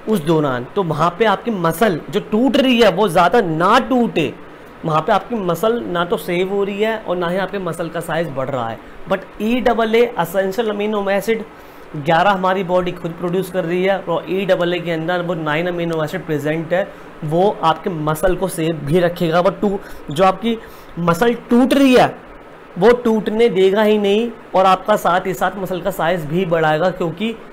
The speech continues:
उसके अंदर वो nine amino acid available है। तो जो लोग बीसीए ले रहे हैं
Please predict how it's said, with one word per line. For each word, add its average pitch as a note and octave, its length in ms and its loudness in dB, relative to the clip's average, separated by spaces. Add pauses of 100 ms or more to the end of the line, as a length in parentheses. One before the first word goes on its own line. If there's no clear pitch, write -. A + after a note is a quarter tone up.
(160)
उसके F3+ 220 -6
अंदर F3 280 0
वो G3+ 120 -4
nine E3+ 340 -2
amino D#3+ 400 -2
acid G3 260 -4 (120)
available D#3+ 640 0
है। C3 120 0 (800)
तो G#3+ 80 6 (920)
जो F3 180 2
लोग A3+ 260 4
बीसीए G3 460 0
ले F3+ 240 2
रहे A3+ 200 4
हैं A#3 300 2